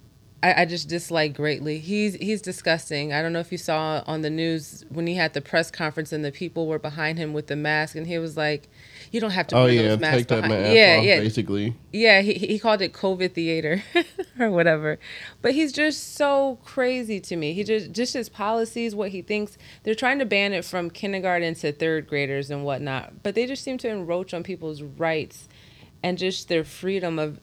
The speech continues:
Speaker 1: just expression. And I'm sure it's not even heavily embedded in the curricula.
Speaker 2: So I think it's interesting 'cause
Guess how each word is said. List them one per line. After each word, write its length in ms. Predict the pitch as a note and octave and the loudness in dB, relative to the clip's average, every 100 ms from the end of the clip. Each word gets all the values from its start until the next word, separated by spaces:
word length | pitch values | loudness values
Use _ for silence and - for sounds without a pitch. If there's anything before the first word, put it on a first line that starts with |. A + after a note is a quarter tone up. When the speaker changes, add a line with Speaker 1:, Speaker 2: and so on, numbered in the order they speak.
| - | -8
Speaker 1:
just 220 | F#3 F3+ | -6 -4
expression. 640 | - C#3+ - E3+ F3+ - D#3+ | -4 -6 -4 0 0 0 -4
And 100 | E3 | -2
I'm 120 | F#3+ | 0
sure 200 | G#3+ D4 | 0 0
it's 140 | C#4 - | 0 0
not 160 | B3 | -2
even 180 | A#3 G3+ | -2 -2
heavily 380 | F#3+ G3+ G3 F3 | -4 -4 -2 -2
embedded 480 | D3 C3 D3+ E3 D3+ | -4 -2 -2 0 0
in 100 | C#3+ | -2
the 80 | |
curricula. 760 | C3+ - C3+ C3 C3+ C#3 C3 C#3 - - - - - _ - - - - - _ - - | -6 -8 -8 -8 -10 -8 -8 -10 -16 -20 -20 -20 -20 _ -20 -20 -20 -20 -20 _ -20 -16
Speaker 2:
So 680 | C3 D3+ D3 C3+ C3 B2 A#2+ - - - - - | -4 4 6 8 6 4 0 -8 -20 -20 -20 -2
I 160 | D3 - | 2 2
think 260 | - D#4 A3+ | 2 0 0
it's 120 | - | 0
interesting 1000 | B2 C#3 C#3 B2+ B2 A#2+ B2+ A#2+ A#2 A#2 | 2 2 4 4 4 2 0 2 2 0
'cause 480 | - A2 G#2+ A2 | 0 0 0 -2